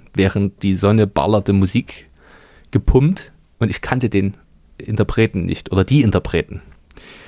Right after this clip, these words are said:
Und damals lief diese Kombo, ein D J und ein Rapper, unter dem klangvollen Titel,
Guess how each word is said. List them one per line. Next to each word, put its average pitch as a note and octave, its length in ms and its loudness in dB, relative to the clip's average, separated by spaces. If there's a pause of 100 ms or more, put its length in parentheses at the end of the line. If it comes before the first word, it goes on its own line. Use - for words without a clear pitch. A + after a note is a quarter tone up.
(480)
Und G#2+ 280 0
damals B2 440 2
lief A#2 300 0
diese G#2 340 0
Kombo, C3+ 460 2
ein G#2 320 0
D G#2 100 0
J A#2+ 320 4
und A2 140 -2
ein F#2 120 2
Rapper, A2 460 0 (140)
unter G2+ 240 -4
dem F#2+ 440 0 (280)
klangvollen A2 680 2
Titel, A2+ 460 0